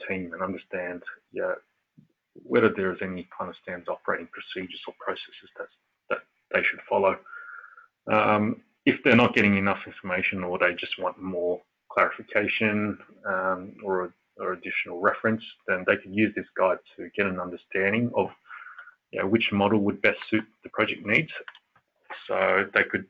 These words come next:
refer to chapter two of these guidelines, which will give them some clarification on,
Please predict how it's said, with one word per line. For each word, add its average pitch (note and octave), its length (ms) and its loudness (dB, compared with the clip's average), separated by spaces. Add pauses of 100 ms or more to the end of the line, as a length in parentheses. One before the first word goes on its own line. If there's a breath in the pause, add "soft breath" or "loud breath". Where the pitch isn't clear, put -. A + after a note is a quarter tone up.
(140)
refer G#2 340 2
to - 140 -4
chapter - 320 0 (160)
two C3+ 380 6
of A2+ 140 -2
these A2 200 2
guidelines, A2+ 440 4
which - 200 -8
will F#2+ 160 -12
give F#2+ 160 -4
them F#2 460 -2
some G#2 160 -2
clarification - 1000 0
on, F2 200 -10